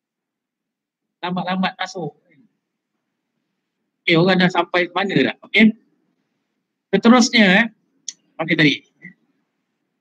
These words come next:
Make sure that you, uh, follow all, eh. Sebelum buat assignment tu nak hantar pada saya,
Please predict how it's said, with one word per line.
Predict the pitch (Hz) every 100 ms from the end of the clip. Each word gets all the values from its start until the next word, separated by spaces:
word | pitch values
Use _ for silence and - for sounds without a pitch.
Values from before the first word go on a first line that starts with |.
| _
Make | 185 202
sure | 233
that | 220 208 196
you, | 190 196 185
uh, | 156 160 156 175
follow | 240 262 208 -
all, | 240
eh. | 208 160
Sebelum | - 185 233 240 226
buat | 240 -
assignment | 208 220 233 233 175 160
tu | 214
nak | 190
hantar | 208 220 202
pada | 190
saya, | 190 190